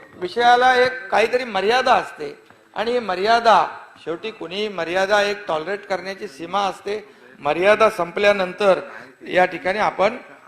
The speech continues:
अ, ते सहन करता येत नाही आणि म्हणून तुम्ही जो काही निर्णय घेतलेला आहे तो निर्णय अतिशय चांगला आहे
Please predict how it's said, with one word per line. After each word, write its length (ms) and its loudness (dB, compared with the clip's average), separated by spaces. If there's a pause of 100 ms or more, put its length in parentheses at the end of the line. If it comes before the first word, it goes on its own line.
(100)
अ, 340 4
ते 600 -4 (120)
सहन 220 -4
करता 360 0
येत 100 2 (100)
नाही 140 -4
आणि 140 -4
म्हणून 300 2 (600)
तुम्ही 500 2 (680)
जो 100 2
काही 200 0
निर्णय 320 -2
घेतलेला 440 2
आहे 140 2 (540)
तो 120 -2
निर्णय 280 -2
अतिशय 460 -2
चांगला 380 0
आहे 260 4